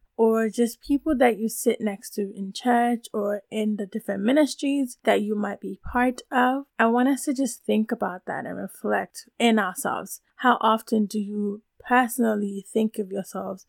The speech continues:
as the whole body of Christ? I know for me, I know that I've heard about us being the body of Christ over many years.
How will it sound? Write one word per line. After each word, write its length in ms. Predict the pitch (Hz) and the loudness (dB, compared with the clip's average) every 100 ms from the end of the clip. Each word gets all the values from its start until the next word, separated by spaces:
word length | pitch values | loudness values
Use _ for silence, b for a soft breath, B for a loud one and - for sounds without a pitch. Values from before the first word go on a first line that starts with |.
| - | 2
as 280 | 214 220 190 | 4 4 0
the 100 | 202 | -4
whole 240 | 196 190 | -2 -2
body 300 | - 180 - | -4 -12 -12
of 100 | 185 - | -14 -12
Christ? 500 | - 196 254 247 - - | -8 -4 -4 -4 -8 0
I 100 | 247 | 4
know 160 | 247 254 | 4 2
for 200 | - 220 | 0 0
me, 600 | 220 254 233 214 202 208 _ - | 4 6 6 4 0 -6 _ -2
I 200 | 214 214 | 2 2
know 540 | 208 208 208 233 247 | 0 2 4 6 6
that 180 | 220 214 | 4 2
I've 200 | 202 185 - - | 0 -2 -6 4
heard 400 | 254 262 233 - _ _ _ - | 6 6 4 -2 _ _ _ -2
about 460 | 208 185 185 190 - - | -2 0 -4 -4 -8 -4
us 240 | 196 185 - | -4 -4 -8
being 200 | 208 196 | -8 -8
the 60 | 190 | -6
body 200 | 190 185 | -8 -8
of 120 | 185 | 0
Christ 480 | 294 285 285 247 - b b - | 4 6 6 2 -12 b b -2
over 320 | 208 190 196 | -2 0 -4
many 300 | 190 185 190 | -4 -6 -8
years. 600 | 196 254 262 247 254 | 0 4 4 4 2